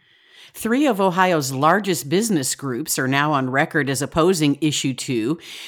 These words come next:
They are the Ohio Chamber of Commerce, the Ohio Business Roundtable, and the Ohio Manufacturers Association.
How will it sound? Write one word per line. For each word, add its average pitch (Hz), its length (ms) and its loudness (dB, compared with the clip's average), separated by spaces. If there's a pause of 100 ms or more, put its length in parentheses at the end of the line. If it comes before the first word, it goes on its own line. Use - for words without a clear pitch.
(120)
They 147 220 0
are 143 100 2
the 139 220 -2
Ohio 156 360 2
Chamber 143 360 0
of 117 120 -8
Commerce, 233 480 2
the 156 100 0
Ohio 143 380 0
Business 143 440 -2
Roundtable, 185 720 2
and 147 100 2
the 135 100 0
Ohio 147 380 0
Manufacturers 139 880 -2
Association. 131 880 -4